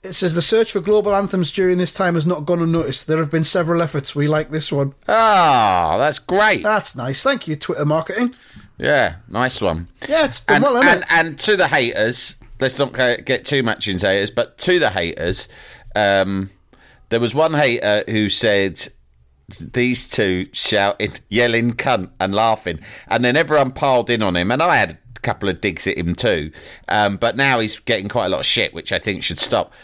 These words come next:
Speaker 2: 'Cause I s-, but then I sort of thought, I reread his original tweet, and although I thought, "Why would you say that out loud to us and not expect a reaction?" I did think,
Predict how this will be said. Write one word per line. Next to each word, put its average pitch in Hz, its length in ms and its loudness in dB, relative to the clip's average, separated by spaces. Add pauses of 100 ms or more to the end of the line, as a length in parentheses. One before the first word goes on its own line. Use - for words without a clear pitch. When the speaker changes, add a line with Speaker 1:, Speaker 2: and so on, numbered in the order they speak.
(160)
Speaker 2:
'Cause 110 180 -2
I 127 100 2
s-, - 180 -4 (300)
but 131 120 0
then 156 140 2
I 165 80 2
sort 127 260 0
of 120 80 -4
thought, 123 320 0
I 127 60 4
reread 151 420 2
his 123 140 0
original 110 420 0
tweet, - 400 -2
and 107 140 2
although 151 240 2
I 120 80 2
thought, 107 400 0 (200)
"Why 104 300 2
would 104 220 -4
you 101 80 0
say 110 260 2
that 90 200 0
out 87 220 0
loud 95 360 0
to 87 180 -2
us - 320 -4
and 85 180 0
not 82 120 0
expect 87 400 -4
a 92 40 -4
reaction?" 92 460 -2 (260)
I 113 120 0
did 156 240 -2
think, 117 280 0